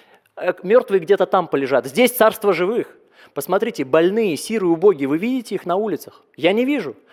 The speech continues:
Потому что их убирают куда подальше, в специальные загоны, тюрьмы, чтобы они там где-то умирали, лишь бы не с нами они были. Мы изолируем сами себя, мы создаём себе иллюзию жизни, чтобы немножечко не думать об этом. Мы создаём себе развлечения, культуру, искусство, чтобы избежать реальность смерти,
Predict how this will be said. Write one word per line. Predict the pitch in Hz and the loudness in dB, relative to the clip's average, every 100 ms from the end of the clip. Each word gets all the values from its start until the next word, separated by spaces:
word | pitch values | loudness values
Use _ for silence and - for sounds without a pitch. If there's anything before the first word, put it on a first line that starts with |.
| - | 0
Потому | 196 254 | 2 2
что | - | 2
их | 240 247 | 0 0
убирают | 208 247 254 196 | 4 6 6 4
куда | - 190 | 4 2
подальше, | 190 202 254 254 165 | 4 6 4 4 -2
в | |
специальные | - 202 233 214 190 | -6 -2 2 2 2
загоны, | 160 196 202 185 151 | 2 4 4 4 0
тюрьмы, | 226 185 156 | -2 -2 -2
чтобы | - 170 | 0 0
они | 180 | 0
там | 175 196 | 2 0
где-то | 151 143 143 | 0 -2 -2
умирали, | 143 190 202 143 | -2 2 2 0
лишь | 170 | -4
бы | 151 | -6
не | 160 | -8
с | 175 | -6
нами | 202 147 | -4 -4
они | 123 120 | -6 -6
были. | 180 117 - _ _ _ _ - | -6 -6 -10 _ _ _ _ -2
Мы | 196 240 | 0 0
изолируем | 226 220 262 294 196 156 | 2 4 4 4 2 0
сами | - 247 | 0 -2
себя, | 220 185 240 | -2 0 2
мы | 208 | 2
создаём | - 180 247 | -4 0 0
себе | 220 214 214 | 0 -6 -4
иллюзию | 240 254 262 143 147 170 | -2 0 0 -2 -4 -2
жизни, | 285 302 165 101 - _ _ - | 0 0 -2 -12 -16 _ _ -4
чтобы | 240 220 | 0 2
немножечко | 214 220 262 196 - 185 | 0 2 0 0 -4 -4
не | 202 | -2
думать | 180 226 160 - | -2 -2 -4 -6
об | 143 | -6
этом. | 123 - _ _ _ _ _ _ _ _ _ _ | -6 -8 _ _ _ _ _ _ _ _ _ _
Мы | 170 | -6
создаём | 190 175 226 226 | -2 2 2 4
себе | 185 | 2
развлечения, | 180 151 156 - 233 233 180 | 2 0 -4 -2 -2 0 -2
культуру, | 135 220 220 285 247 202 | -2 -4 -2 0 0 0
искусство, | 202 - 285 - 185 | -4 -6 -6 -4 -6
чтобы | - 202 226 | -2 -2 -2
избежать | 220 180 202 226 202 | -6 -4 0 2 2
реальность | 185 185 156 - | 2 0 -2 -6
смерти, | 180 247 - - | -4 -4 -6 -16